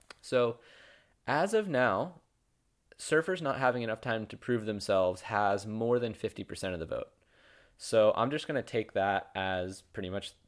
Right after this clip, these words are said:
what the majority are feeling, that five events is not enough time to prove yourself on the C T. And, you know, obviously look at Joao Chianca as a potential person that you could lift up as an example of that. And I don't disagree with that, but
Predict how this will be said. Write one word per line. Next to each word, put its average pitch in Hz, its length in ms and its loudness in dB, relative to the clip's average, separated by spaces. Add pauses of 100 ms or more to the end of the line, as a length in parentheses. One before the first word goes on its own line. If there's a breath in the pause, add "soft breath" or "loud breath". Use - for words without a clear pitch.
what 110 200 0
the 127 60 -4
majority 110 400 2
are 110 60 2
feeling, 90 400 -8
that 90 280 -4
five 110 240 2
events 127 300 -2
is 107 100 -10
not 101 200 -4
enough 98 180 -4
time 95 240 -6
to - 60 -16
prove 131 240 -4
yourself 113 520 0
on 120 180 0
the 131 80 -8
C 135 180 -4
T. 104 440 -2 (120)
And, 92 640 -6
you 107 100 -6
know, 90 240 -4 (160)
obviously 98 480 -4
look 92 220 -10
at 101 80 -6 (160)
Joao 98 340 4
Chianca 90 560 -4
as 95 180 -2
a 92 200 -2 (340 soft breath)
potential 92 800 -2 (300)
person 101 340 0
that 95 140 -6
you 92 80 -8
could 95 160 -6
lift 95 200 0
up 90 200 -4
as 85 240 -8
an 90 160 -8
example 90 420 -8
of - 80 -8
that. - 300 -12 (420 loud breath)
And 98 240 0
I 110 80 8
don't 139 160 2
disagree 233 300 -2
with 156 140 0
that, 92 360 -4
but 170 400 4